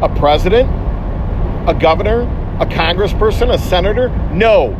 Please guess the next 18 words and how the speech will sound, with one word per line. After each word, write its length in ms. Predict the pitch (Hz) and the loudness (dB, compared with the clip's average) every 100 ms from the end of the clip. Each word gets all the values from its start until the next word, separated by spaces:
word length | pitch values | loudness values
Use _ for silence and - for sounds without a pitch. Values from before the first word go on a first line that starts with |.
| - - - | -8 -8 -4
You 140 | 190 269 | -2 0
took 240 | - 233 | 0 0
an 120 | 214 | 2
oath 260 | 202 202 - | 2 0 0
to 100 | 202 | 0
the 100 | 254 | 0
Constitution. 1040 | - 196 196 - 165 151 208 202 - 120 - | 0 0 -2 -4 -4 -4 -4 -4 -4 -4 -4
And 560 | - - - - 151 | -6 -6 -6 -4 0
I 160 | 185 220 | 0 0
swear 460 | - - 208 220 185 | -2 0 4 4 4
by 160 | 165 | 4
all 300 | 180 196 202 | 4 4 2
that 180 | 190 180 | 2 2
is 120 | 151 | 0
holy, 380 | - 208 190 156 | 0 2 2 2
I 200 | 165 190 | 2 0
will 160 | 151 139 | 0 -4
never 680 | 143 175 226 214 147 110 | -4 0 0 0 -2 -4